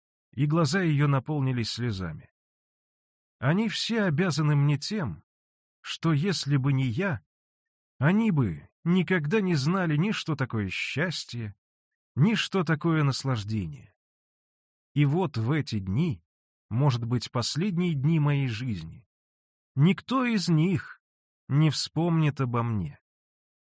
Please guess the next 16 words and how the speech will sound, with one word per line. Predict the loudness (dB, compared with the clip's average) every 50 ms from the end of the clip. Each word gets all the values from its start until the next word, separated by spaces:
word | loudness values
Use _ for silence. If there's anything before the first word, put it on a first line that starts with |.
| _ _ _ _ _ _ -4
Я | 0 2 2 4 4 4 2
одна, | 2 4 4 4 4 4 2 0 -4 -10 -16 _ _ _ _ _ _
и | 0 0 2
только | 2 2 2 2 2 2 0 -2
ты, | -2 0 0 0 2 2
который | 2 0 0 2 2 2 4 4 4 2
опоздал | 2 2 0 0 0 -2 -2 -2 0 0 2 2
на | 4 4 4 2
четверть | 2 0 -2 -2 -2 0 -2 -2 -2 -4
столетия, | -6 -2 0 0 0 2 0 0 -2 -4 -6 -8 -10 -12 -16 -20 _ _ _ _ _ _ _ _ _
и | 2 2 4
который | 4 2 2 2 2 2 2 4
мне | 4 4 4 4
ничем | 4 4 2 2 2 2 2 4
не | 4 2
обязан. | 2 0 -2 -4 -6 -6 -10 -14 -20 -20